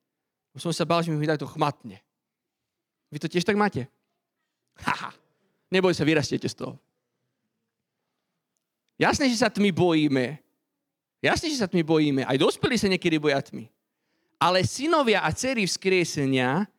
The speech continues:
m-, žijú s tým vnútorným presvedčením, že tá temnota nie, že len pominie. A tu robíme tú, tú častú chybu kráčania vo viere, že my nepríjmame temnoty.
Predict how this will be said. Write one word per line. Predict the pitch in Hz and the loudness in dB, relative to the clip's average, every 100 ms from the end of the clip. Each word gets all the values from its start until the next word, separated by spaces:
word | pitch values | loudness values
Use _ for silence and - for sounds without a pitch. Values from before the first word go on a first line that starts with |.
| _ _ _ 143 | _ _ _ -2
m-, | 220 - | -2 -2
žijú | 175 190 311 311 | -2 0 2 2
s | - | 2
tým | 233 | 2
vnútorným | 214 285 254 285 233 202 | 2 2 2 2 2 0
presvedčením, | 247 269 - 247 247 220 202 | 2 0 0 -2 0 0 0
že | 220 226 | 0 2
tá | 214 | 0
temnota | - 269 269 240 - 196 214 247 _ _ _ _ _ _ 160 | 0 0 2 2 2 2 0 -4 _ _ _ _ _ _ 0
nie, | 240 370 | 2 4
že | 302 294 | 4 4
len | 226 190 | 2 2
pominie. | 214 214 196 170 131 120 - _ _ | 2 2 2 2 0 -2 -12 _ _
A | 156 | -6
tu | - 330 | 0 2
robíme | 311 262 220 | 2 2 2
tú, | 226 202 | 0 -4
tú | - 226 | -2 -2
častú | 277 294 - 226 | 0 0 0 -2
chybu | - 247 208 214 - - | 0 0 2 -2 -4 -2
kráčania | 233 240 - 240 208 | 0 2 2 0 2
vo | 190 | 2
viere, | 175 185 156 156 208 - _ _ _ | 4 4 4 2 0 -2 _ _ _
že | 147 262 | -2 2
my | 269 294 311 | 2 4 2
nepríjmame | 349 - 339 320 277 240 | 2 2 2 2 2 2
temnoty. | - 214 190 170 135 | 0 0 0 -2 -6